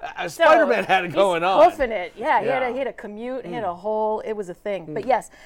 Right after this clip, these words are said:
Speaker 2: so they said they haven't been able to determine if this, there was any sort of specific targeting because it just seems like they cast a wide net
Speaker 1: Right.
Speaker 2: again here, and they've taken steps to fix the security problem and alerted law enforcement, according to Facebook.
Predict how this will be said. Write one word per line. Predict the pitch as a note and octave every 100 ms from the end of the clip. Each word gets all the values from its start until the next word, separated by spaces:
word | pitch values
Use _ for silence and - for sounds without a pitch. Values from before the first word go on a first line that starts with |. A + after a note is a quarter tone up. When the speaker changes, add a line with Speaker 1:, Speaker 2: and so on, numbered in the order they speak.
| - -
Speaker 2:
so | - C#4
they | A3 C4+
said | C#4
they | B3+
haven't | C4 C#4 E4
been | D#4
able | C#4+ B3+
to | A#3
determine | G#3 - A#3+ A3 G#3+ G#3
if | - G#3
this, | G3+ F#3+ - _ -
there | A3+
was | G#3+ G3+
any | G#3+ G#3
sort | G3 A3 G3+
of | F3+ -
specific | - - G3 - G#3 G#3+
targeting | - F#3+ G3 A3+ A#3+
because | G#3 A3 G3+
it | G3+
just | D#4 -
seems | C4 G3+
like | F#3+ -
they |
cast | F#3+ - G#3 G3+ -
a |
wide | E3+ E3+ F#3 F#3 F3 _ _ _ _ -
net |
Speaker 1:
Right. | C3+ C3 F#2 -
Speaker 2:
again | F3+ G3 G#3 F#3 G3+ - _ _ _
here, | - A#3+ A3+ F#3+ F#3+ -
and | G#3+ G#3+ G#3+ F#3+
they've | A3 G#3+ G3+
taken | - D4+ D#4 C#4
steps | - C#4 - -
to | -
fix | A3 - C#4+ -
the | C4+
security | - D4+ C4+
problem | B3+ C4 B3 A#3 A3+
and | A3 A3
alerted | G3+ A3 A3 G3+
law | G#3+ G#3 G3+
enforcement, | F#3+ F#3+ G#3 F#3+ G#3 G3 -
according | - F#3+ F3+
to |
Facebook. | E3+ A#3 A3 A3 F#3 E3+